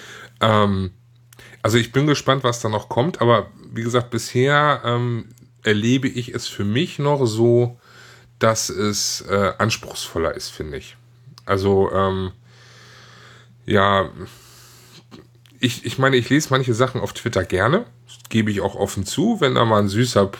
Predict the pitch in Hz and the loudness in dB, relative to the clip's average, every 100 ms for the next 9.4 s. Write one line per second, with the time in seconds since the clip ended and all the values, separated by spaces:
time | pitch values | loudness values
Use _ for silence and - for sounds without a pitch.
0 | - 107 101 143 - 117 104 104 95 117 | -14 -10 -4 -2 0 0 0 -2 -2 -2
1 | - 87 - - 156 90 87 87 - - | 0 0 -2 -4 -2 -2 0 0 0 -6
2 | - - - 92 - - 67 - 85 80 | -8 -10 -4 -4 -2 -4 -4 -2 -2 -2
3 | 85 - - - - - - 101 95 113 | -2 -4 -8 -4 -2 0 2 2 2 -2
4 | 113 - - - 110 113 110 107 120 131 | -4 -12 -20 -12 -4 0 2 4 4 4
5 | 139 131 120 - 131 123 131 123 113 - | 2 -2 -2 0 0 0 -2 0 -2 0
6 | 135 - 131 127 120 120 104 95 104 113 | -2 0 -2 0 -2 0 0 0 -2 -4
7 | 110 - - - - - 117 120 98 90 | -6 -8 -12 -12 -2 4 4 6 4 4
8 | 87 104 98 92 92 - 85 85 85 - | 2 0 0 0 -2 -4 -4 -4 -4 -8
9 | - - - 101 | -14 -14 -4 -4